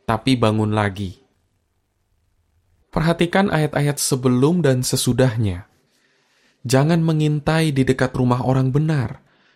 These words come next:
Jangan menghancurkan tempat istirahatnya. Sebab, kalaupun orang benar jatuh sampai tujuh kali,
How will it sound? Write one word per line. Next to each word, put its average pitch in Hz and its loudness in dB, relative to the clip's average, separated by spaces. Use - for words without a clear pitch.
Jangan 127 0
menghancurkan 139 0
tempat 135 -2
istirahatnya. 113 -4
Sebab, 104 -2
kalaupun 117 0
orang 139 2
benar 135 0
jatuh 123 0
sampai 127 -2
tujuh 196 0
kali, 117 -2